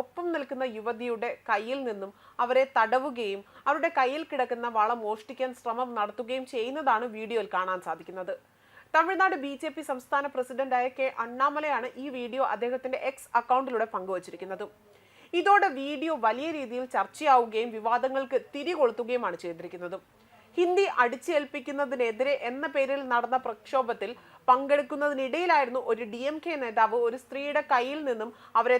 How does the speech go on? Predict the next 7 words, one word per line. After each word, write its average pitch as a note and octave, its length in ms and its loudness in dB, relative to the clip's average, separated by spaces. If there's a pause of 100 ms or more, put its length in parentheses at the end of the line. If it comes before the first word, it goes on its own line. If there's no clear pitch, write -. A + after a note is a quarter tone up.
തലോടി C4 460 8
വള A#3 220 6 (160)
ഊരിയെടുക്കാൻ C4 600 2
ശ്രമം B3+ 380 -2
നടത്തുന്ന A#3+ 320 -2 (120)
വീഡിയോ G3 280 -4 (720)
പുറത്തു A#3 260 4